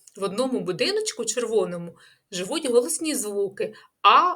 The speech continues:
О, Е, И, У, І. Всі ці звуки ми вже з вами вивчили. А інший, дивіться, який великий будиночок синій. Це для приголосних звуків.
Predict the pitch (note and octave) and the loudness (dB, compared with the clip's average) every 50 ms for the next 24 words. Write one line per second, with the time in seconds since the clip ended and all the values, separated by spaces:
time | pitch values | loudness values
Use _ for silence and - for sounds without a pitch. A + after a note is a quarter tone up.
0 | - - - - G#3+ C4 D#4+ F4 D#4+ - - _ - G#3 A#3+ D4+ E4+ C#4+ G3+ - | -4 -2 4 6 6 6 6 4 -4 -8 -8 _ 0 2 2 2 0 -4 -8 -14
1 | _ _ - G#3+ E3 - E4 D#4 - _ _ _ - - A3 C4 D#4+ E4 D#4+ - | _ _ 0 2 2 2 0 -4 -10 _ _ _ -8 -4 -2 -2 -2 -2 -6 -10
2 | _ _ - - C4 C#4 C#4 B3 - - _ - - - - - A3+ G3 G#3+ - | _ _ -4 -2 -2 -2 -2 -4 -8 -14 _ -12 -10 -10 -8 -8 -10 -10 -6 -6
3 | G3+ G#3 F#3+ F3 F3 F3 F3 A3+ D#4 G4 - - - - F#3+ G#3 G3 G3+ G#3+ F#3+ | -6 -6 -6 -8 -10 -8 -6 -2 -2 -2 0 0 -2 -2 -2 -2 -4 -4 -4 -4
4 | - F#3+ G3+ A3 C4 D4+ F4 F4+ D#4 B3 B3+ B3 B3 B3 - - - A3 G3 F3+ | -2 -2 0 2 2 0 0 -4 -2 0 0 0 -2 -4 -6 -6 -6 -8 -10 -10
5 | F#3 - _ _ - - _ _ _ _ - F#3+ F#3+ G#3+ C4 D4+ E4 - - A#3 | -12 -16 _ _ -20 -20 _ _ _ _ -6 -2 0 0 0 0 -2 -4 -4 -2
6 | F3+ F#3+ F#3 G3+ B3 - C#4 - - C4+ B3+ - G#3+ F3 F3 F3 D#3+ D#3+ F3 B3+ | 0 0 2 2 2 -2 -2 -4 -6 -6 -4 -2 -2 0 2 0 0 0 -2 -2
7 | E4 G4+ G#4 G#4 - A#3 - - G#3+ F3+ F3 G3+ G3+ F#3 F#3+ F3+ - - G3 - | -2 -2 -2 -2 -2 -4 -2 0 -2 -2 0 -2 -4 -6 -8 -8 -10 -10 -6 -2
8 | - - - - G#3+ G#3+ G#3+ G3+ F3+ F3 E3+ E3 - _ _ _ _ _ _ - | 0 0 2 2 2 0 0 -2 -4 -8 -10 -12 -16 _ _ _ _ _ _ 0
9 | - - A3+ B3+ D4+ - A#3 A3+ A#3+ B3 - - F#3 F#3 G#3+ A#3+ A3+ A3+ A3 G#3+ | 2 4 4 4 4 2 0 -2 -2 -2 -4 -4 0 2 2 2 2 0 -2 -2
10 | G#3+ A3 A3+ A3 G#3 G#3+ G#3+ G#3+ G3+ F#3 - - F3+ E3+ E3+ | -2 -4 -4 -4 -4 -2 -4 -4 -6 -8 -12 -12 -12 -12 -12